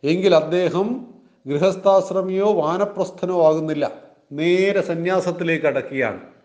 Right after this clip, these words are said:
വിവേകാനന്ദനും ശങ്കരനും എല്ലാം ചെയ്തത് നേരെ സന്യാസത്തിലേക്കാണ്, ബ്രഹ്മചര്യത്തിൽ നിന്നും സന്യാസത്തിലേക്ക്. അപ്പം ഇങ്ങനെ സന്യാസത്തിലേക്ക് പോകുമ്പോൾ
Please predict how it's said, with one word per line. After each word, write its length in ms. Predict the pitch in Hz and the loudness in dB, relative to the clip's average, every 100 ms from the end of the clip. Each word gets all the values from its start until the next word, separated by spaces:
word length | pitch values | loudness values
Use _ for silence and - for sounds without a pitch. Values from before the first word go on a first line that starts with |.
| _ _ 156 | _ _ -2
വിവേകാനന്ദനും 760 | 160 170 175 165 160 156 165 | 2 4 4 4 2 -4 -4
ശങ്കരനും 540 | - 151 156 175 165 | -2 -2 2 2 2
എല്ലാം 420 | 156 151 160 165 156 | -2 2 2 2 -2
ചെയ്തത് 600 | 156 156 151 143 107 - - - - | -2 0 2 2 0 -8 -20 -20 -4
നേരെ 500 | 147 160 175 190 190 | 2 4 6 4 2
സന്യാസത്തിലേക്കാണ്, 1000 | - 156 170 165 156 151 127 123 117 117 | 0 0 0 -2 -4 -6 -6 -6 -6 -6
ബ്രഹ്മചര്യത്തിൽ 720 | 117 147 160 160 165 165 165 | -6 -4 -2 -2 -2 -4 -4
നിന്നും 380 | 165 175 202 156 | -4 -4 -6 -6
സന്യാസത്തിലേക്ക്. 960 | 135 135 156 151 147 - 120 107 - - _ _ _ _ _ - - | -6 -4 0 0 -2 -8 -6 -8 -12 -20 _ _ _ _ _ -20 -4
അപ്പം 180 | - 180 | 0 2
ഇങ്ങനെ 260 | 180 240 254 | 2 2 2
സന്യാസത്തിലേക്ക് 1000 | 196 190 214 226 214 214 220 208 208 | 2 0 0 0 0 -4 2 2 0
പോകുമ്പോൾ 880 | 202 160 160 160 147 147 147 147 143 | -4 -2 0 0 4 6 8 6 2